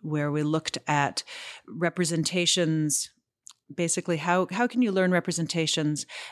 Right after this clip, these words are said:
that look like the grid cells and place cells that we know exist in rats and mice and probably in, in humans as well. And so coming up with a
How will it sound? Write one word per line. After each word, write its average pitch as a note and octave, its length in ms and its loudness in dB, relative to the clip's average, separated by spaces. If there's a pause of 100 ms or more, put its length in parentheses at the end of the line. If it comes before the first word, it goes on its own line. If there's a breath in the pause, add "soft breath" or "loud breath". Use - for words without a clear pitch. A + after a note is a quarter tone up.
(100)
that D#3 280 0
look D#3+ 320 0
like D3+ 360 2
the D3 200 0
grid D#3+ 300 0
cells C3+ 340 -2
and C#3+ 160 -4
place G#3 300 2
cells C3+ 540 -2
that - 140 -2
we D3+ 140 0
know D3 240 4
exist C3+ 640 -2
in C3+ 480 -2 (160)
rats C3+ 340 -2
and C#3 120 -2
mice C4+ 440 2
and D3+ 480 2 (180)
probably D3 440 -2
in, C#3+ 120 -2
in D3 160 -4
humans D3 400 2
as C#3 140 0
well. C3+ 300 0 (640 loud breath)
And D#3 320 4
so E3 480 2 (180)
coming A#3+ 400 4
up G3 220 0
with E3 320 2 (100)
a D3 360 0